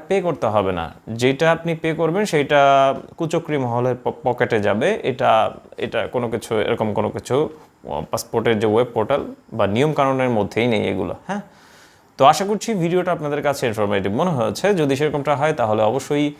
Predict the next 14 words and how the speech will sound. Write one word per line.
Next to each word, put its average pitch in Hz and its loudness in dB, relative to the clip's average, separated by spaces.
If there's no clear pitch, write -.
সাবস্ক্রাইব 170 4
লেখা 151 4
যে 143 0
বাটনটা 120 2
রয়েছে 113 0
ওটাতে 135 -2
ক্লিক 143 -6
করে 139 0
সংযুক্ত 107 -2
থাকতে 107 -2
পারেন। 107 0
যারা 123 4
এই 131 0
ভিডিওটা 151 0